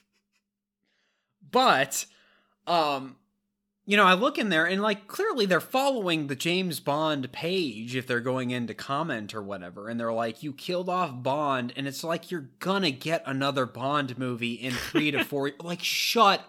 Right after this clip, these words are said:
Speaker 1: up.
Speaker 2: Well, it's, it's almost the opposite of people after Infinity War who are like,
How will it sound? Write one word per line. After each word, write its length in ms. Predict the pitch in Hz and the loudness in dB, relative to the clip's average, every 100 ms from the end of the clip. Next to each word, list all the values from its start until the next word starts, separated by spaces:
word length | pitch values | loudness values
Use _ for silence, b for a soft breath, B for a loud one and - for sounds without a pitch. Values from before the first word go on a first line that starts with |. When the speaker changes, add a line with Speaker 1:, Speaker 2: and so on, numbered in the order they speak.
| _ | _
Speaker 1:
up. 440 | 151 185 147 - - _ b b - | 6 6 6 0 -14 _ b b 4
Speaker 2:
Well, 240 | 294 - b b _ 240 | 6 4 b b _ 0
it's, 200 | 240 - | 2 2
it's 160 | 220 233 | 2 4
almost 320 | 240 233 - | 2 2 0
the 140 | 165 | 2
opposite 360 | 135 135 - 147 | 4 2 -2 -2
of 260 | 123 107 - - | -2 -8 -12 -6
people 320 | 127 120 101 | -2 0 0
after 580 | 113 - 117 101 95 - _ _ | -2 -4 -4 -2 -4 -8 _ _
Infinity 480 | 127 113 120 113 113 | -8 -6 -6 -6 -6
War 420 | 101 98 92 92 - 117 | -6 -6 -6 -8 -12 -12
who 100 | 113 | -8
are 140 | 98 | -6
like, 300 | 95 101 95 | -6 -6 -6